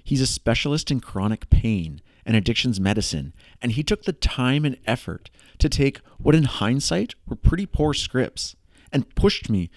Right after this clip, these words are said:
to develop digestible content to help you. This podcast would not have been possible without him. Additionally, I owe a thank you to Doctor Catherine Dong, who was able to help edit these scripts. So thank you.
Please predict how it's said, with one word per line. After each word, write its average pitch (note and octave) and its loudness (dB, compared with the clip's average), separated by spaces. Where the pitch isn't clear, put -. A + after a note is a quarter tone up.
to B2 -6
develop B2 0
digestible B2 -2
content C#3 -6
to D3 0
help D#3 0
you. C#3+ 4
This - 4
podcast G#2 -2
would G#2 0
not G2 0
have G#2 -2
been G#2+ 0
possible F2+ 0
without E2 -2
him. C#2 -8
Additionally, D3 0
I A2+ -2
owe G#2 2
a G2 0
thank G#2 4
you D3+ -2
to - -10
Doctor G#2+ -4
Catherine G2+ -2
Dong, G2 -2
who A#2+ -2
was A2+ 0
able A2 -2
to A2+ -4
help G#2 -6
edit G2+ -4
these F#2 -10
scripts. - -10
So - -2
thank G2 0
you. - -12